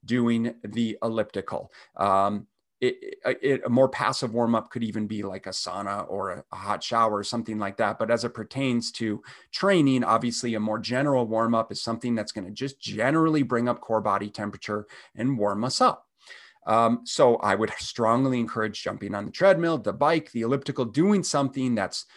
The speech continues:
uh, low to moderate intensity that's gonna help bring up core body temperature. Now, beyond that is we wanna do something that's going to help us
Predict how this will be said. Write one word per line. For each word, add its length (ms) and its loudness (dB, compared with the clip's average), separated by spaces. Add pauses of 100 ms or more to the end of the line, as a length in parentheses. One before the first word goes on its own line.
(280)
uh, 200 -2 (120)
low 260 8
to 60 4
moderate 400 4
intensity 560 -6
that's 200 -8
gonna 160 -6
help 200 -2
bring 200 0
up 100 -4
core 200 -2
body 260 -2
temperature. 460 -12
Now, 300 0 (300)
beyond 500 2
that 180 4
is 120 -8
we 140 -2
wanna 260 2
do 220 2
something 640 -2
that's 320 -6
going 540 2
to 440 0 (340)
help 380 2
us 240 0